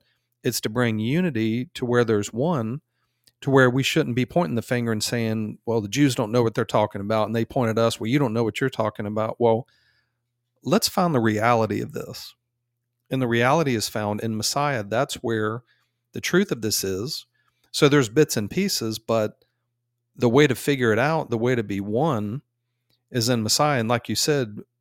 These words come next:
if there was unity, then there wouldn't be any denominations. It would just be the Church of Messiah. That's it. Now, if somebody's gonna go different, then they go different. But yeah, like you said, if there's just one division,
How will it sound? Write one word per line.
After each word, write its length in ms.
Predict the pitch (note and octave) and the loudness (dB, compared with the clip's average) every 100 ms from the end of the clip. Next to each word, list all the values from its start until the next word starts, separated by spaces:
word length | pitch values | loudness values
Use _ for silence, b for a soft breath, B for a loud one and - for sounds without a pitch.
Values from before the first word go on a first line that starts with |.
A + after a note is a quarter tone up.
| - | -6
if 160 | B2+ | 0
there 120 | D3 | 4
was 240 | B2+ A2+ G2+ | 4 2 0
unity, 600 | C3+ G3+ F3+ A2 A#2 D#3+ _ _ _ _ _ _ _ _ _ | -2 -2 -4 -6 -8 -10 _ _ _ _ _ _ _ _ _
then 220 | - A#2+ | -2 0
there 100 | A#2+ | 2
wouldn't 260 | A2+ C3 A#2 | 2 2 2
be 180 | B2+ A#2 | 0 2
any 240 | F#3+ F#3+ | 2 2
denominations. 1040 | B2+ A2 G#2+ G#2 G2+ G2 G2 A#2 A#2 - - | 0 2 2 2 0 -2 -4 -8 -10 -10 -4
It 60 | |
would 160 | A#2+ A2+ | -4 0
just 260 | A#2 A2+ - | 0 0 0
be 380 | A2+ A2 A2+ - - | 0 0 -4 -12 -12
the 80 | G2+ | -8
Church 320 | - G#2 - | 0 0 0
of 60 | A2 | -4
Messiah. 560 | A2 - E3 B2+ - - | -2 0 0 -2 -6 -8
That's 280 | G#2 - | -8 -4
it. 200 | F3 D3+ - _ _ _ _ _ - | -4 -4 -8 _ _ _ _ _ -2
Now, 160 | C3+ | 2
if 60 | A#2 | 4
somebody's 400 | - C#3+ C3+ A2+ | 4 6 6 4
gonna 200 | A#2 A2+ | 0 0
go 140 | A2 | 0
different, 520 | F#2+ B2 G3 C#3 A2+ - _ - | 2 2 2 0 -4 -6 _ -2
then 180 | C3 A#2 | 2 4
they 120 | B2 | 4
go 140 | A#2 | 4
different. 520 | G#2 A2+ G2+ - - - _ _ _ _ _ _ _ - | 4 4 2 -6 -10 -16 _ _ _ _ _ _ _ 2
But 240 | B2+ A#2 - | 4 2 0
yeah, 220 | D#3 D3+ | 4 4
like 220 | A#2 A#2 | 4 2
you 80 | B2 | 0
said, 220 | - C3+ | 2 2
if 160 | A2 - | 2 2
there's 240 | D3+ D3+ | 2 2
just 500 | D3 A#2 - - - _ _ _ _ _ _ _ _ _ _ _ | 2 2 2 -2 -6 _ _ _ _ _ _ _ _ _ _ _
one 360 | - A2+ D3+ G3 | -6 0 2 2
division, 680 | E3+ A#2+ F#3+ B3 - - | 0 2 2 2 -6 -10